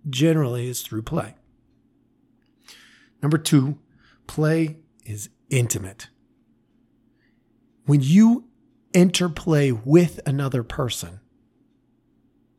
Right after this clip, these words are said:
you enter their world. You enter what their mind and their heart is experiencing in that moment, whether it's a child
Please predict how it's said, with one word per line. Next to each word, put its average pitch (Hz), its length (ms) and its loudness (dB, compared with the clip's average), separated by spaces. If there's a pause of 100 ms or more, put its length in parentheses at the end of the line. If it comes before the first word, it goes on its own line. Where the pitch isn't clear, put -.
(880)
you 170 420 2
enter 120 400 -4
their 98 260 -8
world. 113 680 -4 (1200)
You 202 320 4
enter 175 500 0 (360)
what 180 320 0
their 170 160 4
mind 151 720 -2 (260)
and 147 180 2
their 123 140 -2
heart - 480 -2 (300)
is 135 160 0
experiencing 135 1120 0 (720)
in 139 120 0
that 131 200 -4
moment, 117 340 -6 (380)
whether 185 300 2
it's 180 120 0
a - 60 -4
child 196 440 -4